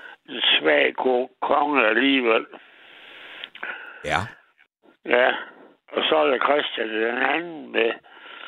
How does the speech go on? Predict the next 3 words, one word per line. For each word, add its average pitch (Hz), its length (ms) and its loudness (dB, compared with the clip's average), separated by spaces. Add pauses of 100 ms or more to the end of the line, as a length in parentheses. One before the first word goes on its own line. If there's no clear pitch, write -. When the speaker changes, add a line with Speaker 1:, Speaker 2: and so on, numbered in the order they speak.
(280)
Speaker 1:
hans 120 240 0 (120)
elskerinde, 139 880 4 (340)
Dyveke, 147 760 4